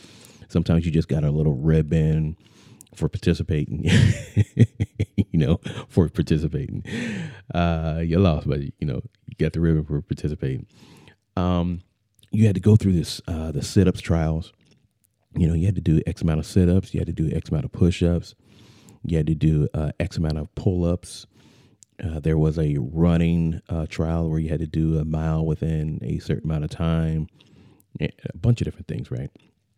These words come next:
So I remember all these different aspects, but this one particular year, they were hosting a, like a,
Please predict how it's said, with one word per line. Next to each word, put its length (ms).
So 160
I 100
remember 460
all 260
these 220
different 460
aspects, 580
but 220
this 240
one 160
particular 480
year, 640
they 240
were 160
hosting 1160
a, 140
like 260
a, 100